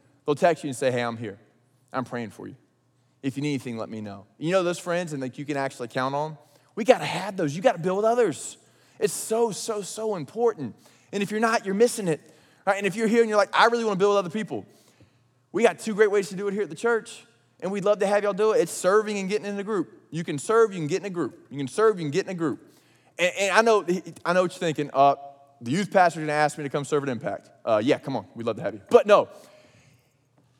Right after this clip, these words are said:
The reality is, when you serve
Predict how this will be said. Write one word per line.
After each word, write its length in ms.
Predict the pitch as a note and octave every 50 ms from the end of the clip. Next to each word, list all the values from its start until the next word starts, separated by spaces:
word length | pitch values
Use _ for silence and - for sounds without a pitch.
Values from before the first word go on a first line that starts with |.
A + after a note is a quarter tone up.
| _ _ _ -
The 60 | C#3+
reality 500 | D3+ E3 F3+ G3 G#3 G3+ F3+ F#3 F3+ G3
is, 340 | G3 E3 B2+ - - - - - _ -
when 240 | - C3 D#3 E3+ F#3+
you 100 | B3 C#4
serve 640 | B3 - - A#3 G#3+ G3 D3+ A2+ A2 - - -